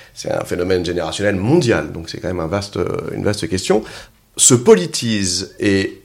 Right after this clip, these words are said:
euh, développe un rapport au collectif, au moment historique, à la planète, hein, au monde, voilà, aujourd'hui, par ces questions d'identité, qu'elles soient sexuelles, raciales, nord-sud, euh,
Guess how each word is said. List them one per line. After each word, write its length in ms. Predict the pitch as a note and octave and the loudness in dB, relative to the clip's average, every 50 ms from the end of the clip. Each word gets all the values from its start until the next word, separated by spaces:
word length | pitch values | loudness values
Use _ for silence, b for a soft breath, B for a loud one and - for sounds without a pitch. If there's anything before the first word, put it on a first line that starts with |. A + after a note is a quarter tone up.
| _ _ _ _ - | _ _ _ _ -6
euh, 180 | A#2 G2+ - - | -6 -6 -6 -2
développe 520 | A2+ G#2+ D#3 E3+ D3+ D#3+ E3 D#3 D3+ - | 6 6 6 8 10 10 10 10 10 8
un 100 | A#2+ A2+ | 6 6
rapport 500 | G#2+ B2 B2+ B2 C#3+ B2+ A2 G#2+ - - | 6 6 4 6 6 4 6 4 6 6
au 80 | F#3 G3 | 4 6
collectif, 880 | G3 - F3+ D#3+ D3+ C3 - - - C3 C3 B2+ B2+ C3 - - - - | 6 6 6 6 6 4 0 -6 -6 -4 -2 -2 -2 -2 -4 -6 0 2
au 100 | D3 C#3+ | 4 6
moment 240 | D#3 D#3+ D3+ D3+ D3 | 6 6 6 6 4
historique, 380 | C#3+ B2 - B2+ B2+ C#3 - | 2 2 2 2 2 4 4
à 40 | C3+ | 4
la 80 | A#2+ A2+ | 4 4
planète, 480 | B2 B2+ C#3+ F#3+ G#3+ G#3 - - - - | 6 4 4 4 2 0 -4 -10 -8 -8
hein, 120 | C3+ D3+ D3 - | -8 -8 -6 -2
au 100 | - A2 | 0 4
monde, 400 | A#2 D3+ A3+ C4 A3 B2+ G#2 G2 G2+ - | 6 8 8 6 6 2 -2 -6 -8 -10
voilà, 260 | G2+ G2 A2+ B2 B2+ A#2+ B B B B B - | -8 -4 -4 -4 -4 -4 B B B B B 8
aujourd'hui, 640 | D3+ D3 C3+ C3 A#2 A#2 A2+ A#2+ C#3+ F#3+ A#3 A#3 B B B B B B - - _ | 10 10 10 10 6 4 4 2 2 2 2 0 B B B B B B -20 -2 _
par 400 | - B3 B3 B3+ B3+ B3 - - | 6 6 8 6 6 2 0 0
ces 220 | - - - D#3 D3+ | 2 4 4 4 2
questions 600 | - A#2+ A#2 - - - - D#3 F3 G#3 A3+ - - | 2 0 0 0 -2 -2 0 0 2 0 0 -4 -4
d'identité, 680 | A2+ B2 B2+ A2+ A2+ A2 A2 - G#2+ - - C#3+ F3+ F3 | -2 2 4 4 4 4 2 -2 -4 0 0 0 2 2
qu'elles 140 | - G2+ | -2 -4
soient 180 | - - C#3 D3 | -4 -4 -4 -4
sexuelles, 500 | C#3+ - A2+ - - - A#2 B2 C#3 C#3+ | -4 -6 -8 -6 -2 0 2 2 2 2
raciales, 460 | B2 G2+ G2 F#2 - - A#2 B2 C#3 C3 | 2 2 2 2 2 0 2 2 2 4
nord-sud, 580 | A2+ G#2 F2+ - - - - A2+ B2 C#3+ C3 | 4 4 4 4 0 0 2 4 4 4 4
euh, 460 | - - A1+ - A1+ - - A2 - | 4 2 2 2 2 2 2 0 0